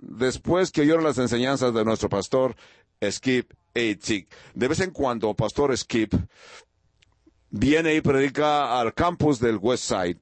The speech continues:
Y ahí, así comenzamos la actividad de los,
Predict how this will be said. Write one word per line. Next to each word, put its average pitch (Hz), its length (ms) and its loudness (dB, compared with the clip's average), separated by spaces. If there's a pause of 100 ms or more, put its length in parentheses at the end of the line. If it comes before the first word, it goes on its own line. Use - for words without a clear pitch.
(760)
Y 110 420 2
ahí, 156 640 0 (800)
así 110 240 -2
comenzamos 170 640 0
la 131 140 0
actividad 123 480 0
de 123 180 -2
los, - 440 -6